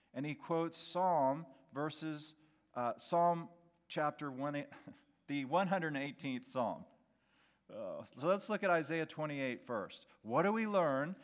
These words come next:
in Isaiah twenty-eight about this cornerstone?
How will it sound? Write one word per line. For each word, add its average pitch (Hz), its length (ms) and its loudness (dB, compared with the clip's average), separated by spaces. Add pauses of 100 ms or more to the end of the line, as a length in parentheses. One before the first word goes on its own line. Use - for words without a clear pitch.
(140)
in 131 180 -4 (180)
Isaiah 143 420 0
twenty-eight 165 680 -4 (160)
about 143 440 2
this 123 400 -4 (220)
cornerstone? 135 920 -4